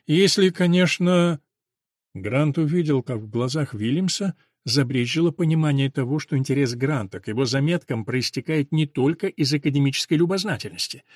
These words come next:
Но Грант не стал дожидаться вопросов. Он пошёл к Брюсу. «Я убеждён», — проговорил Брюс, уставившись на Гранта, «что сотрудники низших рангов этого учреждения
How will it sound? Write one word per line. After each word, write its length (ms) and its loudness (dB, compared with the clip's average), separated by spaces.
Но 200 2
Грант 360 0
не 100 2
стал 300 -8
дожидаться 500 -6
вопросов. 580 -8
Он 340 4
пошёл 420 -4
к 40 -10
Брюсу. 380 -4
«Я 380 6
убеждён», — 540 6
проговорил 420 4
Брюс, 480 2
уставившись 640 2
на 120 0
Гранта, 340 2
«что 200 0
сотрудники 600 2
низших 400 2
рангов 400 2
этого 240 2
учреждения 720 0